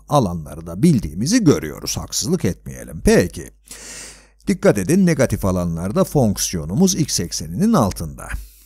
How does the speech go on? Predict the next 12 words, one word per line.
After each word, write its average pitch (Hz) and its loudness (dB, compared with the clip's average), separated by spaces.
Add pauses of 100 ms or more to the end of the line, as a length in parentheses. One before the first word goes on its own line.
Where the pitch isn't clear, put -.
(180)
Sizce 160 -2
bize 196 0
verilen 104 -4
bu 170 0
bilgiler 90 -4
ışığında 110 -2
bu 208 2
soruya 90 -4
cevap 110 -4
vermemiz 113 -2
mümkün 233 6
mü? 143 6